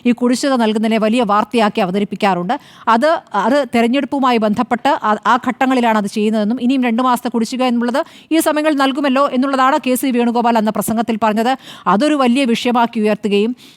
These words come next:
അപ്പുറത്തെ ചോദ്യങ്ങൾക്ക് കൃത്യമായി മറുപടി പറയാതിരിക്കും ചെയ്യുന്നൊരു വിഷയമുണ്ട്. ഇനിയിപ്പോൾ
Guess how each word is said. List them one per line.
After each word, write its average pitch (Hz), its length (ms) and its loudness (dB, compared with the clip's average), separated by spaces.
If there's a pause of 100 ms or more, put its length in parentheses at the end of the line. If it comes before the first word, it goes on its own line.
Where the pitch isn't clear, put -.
(140)
അപ്പുറത്തെ 269 360 0
ചോദ്യങ്ങൾക്ക് 247 560 0
കൃത്യമായി 220 360 0
മറുപടി 208 340 0
പറയാതിരിക്കും 208 720 -2 (320)
ചെയ്യുന്നൊരു 196 260 0
വിഷയമുണ്ട്. 214 420 -2
ഇനിയിപ്പോൾ 247 380 0